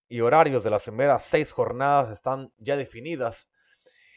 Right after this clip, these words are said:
y no así el, en las ocho restantes. El Estadio Azteca será sede me-, será la sede mexicana ante sus primeros tres partidos como local. Después de ahí no se tiene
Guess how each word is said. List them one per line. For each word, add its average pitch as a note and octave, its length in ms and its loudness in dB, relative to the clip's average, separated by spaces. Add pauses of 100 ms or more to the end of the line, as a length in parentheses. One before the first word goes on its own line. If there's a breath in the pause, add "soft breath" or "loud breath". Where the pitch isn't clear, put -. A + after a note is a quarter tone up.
(120 soft breath)
y E3 160 0
no A3+ 140 6
así G#3 280 0
el, G3 240 -6
en C3+ 140 -4
las B2 220 -4
ocho A#2+ 440 -4
restantes. A2 680 -6
El A2+ 100 -4
Estadio C#3+ 300 0
Azteca - 360 -2
será B2+ 280 0
sede C3+ 300 -2
me-, A2+ 200 -12 (140)
será C3 340 2
la A#2 100 0
sede C3+ 240 -4
mexicana B2+ 540 -4
ante G2+ 260 -8
sus G#2 160 -20
primeros B2 340 -2
tres B2+ 260 -2
partidos B2 520 -6
como G#2 240 -10
local. D#3 300 -2
Después B2 440 -4
de G#2+ 60 -4
ahí C3 340 -6 (460)
no A#2+ 260 -6
se A#2+ 140 -10
tiene C3 480 -6